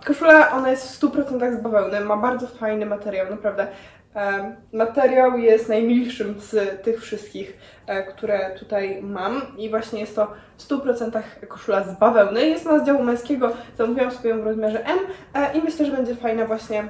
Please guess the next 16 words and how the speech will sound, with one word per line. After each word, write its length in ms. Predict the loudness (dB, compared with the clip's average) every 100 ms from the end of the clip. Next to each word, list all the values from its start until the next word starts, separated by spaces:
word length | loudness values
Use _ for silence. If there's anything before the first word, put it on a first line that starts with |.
| -10
mm, 180 | -10 -8
żeby 140 | -8
sobie 200 | -12 -4
ją 120 | -4 -4
przewiązać 460 | -2 0 0 -4
w 60 | -4
pasie 300 | -6 -2 -4 -4 -16 -8
na 120 | 0
lato, 280 | 2 4 2
czy 100 | -4
jako 160 | -6 -6
narzutka 600 | -6 -6 -4 -6 -4 -6
na 120 | -6
jakąś 340 | -6 -10 -12
inną 260 | -10 -10 -8
bluzkę. 320 | -10 -12 -14